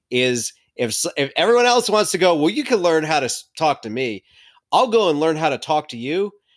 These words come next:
because then you'll come do business with me." So Duolingo,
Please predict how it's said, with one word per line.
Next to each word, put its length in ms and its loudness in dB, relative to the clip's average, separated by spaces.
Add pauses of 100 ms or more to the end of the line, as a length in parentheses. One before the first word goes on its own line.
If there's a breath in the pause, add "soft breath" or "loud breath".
(140)
because 320 -4
then 160 -2
you'll 120 0
come 180 -6
do 140 -4
business 420 -4
with 180 -14
me." 380 -8 (360)
So 300 0
Duolingo, 1000 2